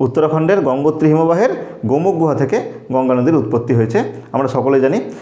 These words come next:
কিন্তু গঙ্গা নদীর যখন, যে স্থানে উৎপত্তি লাভ করেছে, সেই স্থানে কিন্তু গঙ্গা নদীর নাম গঙ্গা নয়।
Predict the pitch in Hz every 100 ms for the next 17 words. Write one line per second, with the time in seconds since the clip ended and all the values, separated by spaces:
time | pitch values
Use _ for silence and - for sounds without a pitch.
0 | - - 185 208 170 226 - - - -
1 | 113 143 185 208 214 190 196 190 135 165
2 | 160 - 202 175 170 175 175 170 170 170
3 | 190 151 185 - - - - 170 202 -
4 | 180 120 107 104 196 - - - - 120
5 | 147 160 123 127 110 143 214 - - 104
6 | 110 113 113 190 262 - 101 123 95